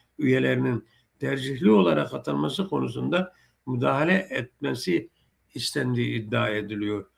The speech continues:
Soruşturmacılar ayrıca baskıların Bushra tarafından yönetilen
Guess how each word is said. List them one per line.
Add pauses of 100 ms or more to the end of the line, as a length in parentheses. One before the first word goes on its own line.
(160)
Soruşturmacılar
ayrıca (280)
baskıların
Bushra
tarafından
yönetilen